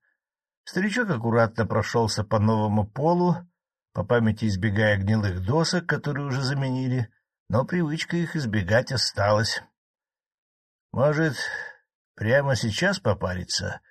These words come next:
Заодно и опробуем, так сказать", предложил Андрей Андреевич,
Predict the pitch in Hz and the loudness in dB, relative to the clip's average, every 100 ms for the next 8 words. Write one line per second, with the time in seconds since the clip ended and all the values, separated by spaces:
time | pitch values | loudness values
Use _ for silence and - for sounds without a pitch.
0 | _ _ - 110 104 98 147 113 - 107 | _ _ 0 2 4 2 2 2 0 0
1 | 147 175 175 170 - - 104 90 - - | 0 0 2 0 0 -2 -2 -2 -4 -10
2 | - _ _ _ - 113 107 104 104 101 | -16 _ _ _ -4 -2 0 0 2 2
3 | 101 101 104 95 92 87 - - - | 2 2 2 0 -4 -8 -8 -8 -8